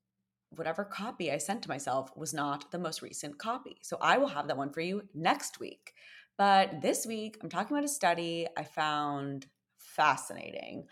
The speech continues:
It's about a link between your gut microbiome and emotions. So given all, given it all the way up front, the researchers found a link between bacteria in the gut and positive emo-, emotions and healthy emotional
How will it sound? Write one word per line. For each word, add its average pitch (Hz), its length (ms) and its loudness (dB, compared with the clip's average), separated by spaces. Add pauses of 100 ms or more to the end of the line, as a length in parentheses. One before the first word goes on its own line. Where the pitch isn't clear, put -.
(340)
It's 180 180 2
about 165 280 4
a 151 40 4
link 175 520 0
between 170 640 -4
your 151 140 -4
gut - 260 0
microbiome 135 840 -4 (160)
and 190 100 4
emotions. - 720 0 (600)
So 165 560 4 (920)
given 233 240 4
all, 208 340 8
given 254 200 4
it 269 60 8
all 240 120 8
the 208 100 4
way 208 100 8
up - 140 4
front, 127 240 2
the 165 80 0
researchers 240 420 0
found 175 160 2
a 160 60 4
link 160 220 0
between 143 420 -4 (120)
bacteria 185 420 0
in 240 60 0
the 233 40 -2
gut 147 380 4 (180)
and 147 160 -2
positive 139 400 -2
emo-, 131 220 -2 (240)
emotions 151 640 -2
and 156 140 -2
healthy 143 440 -2
emotional 135 600 -6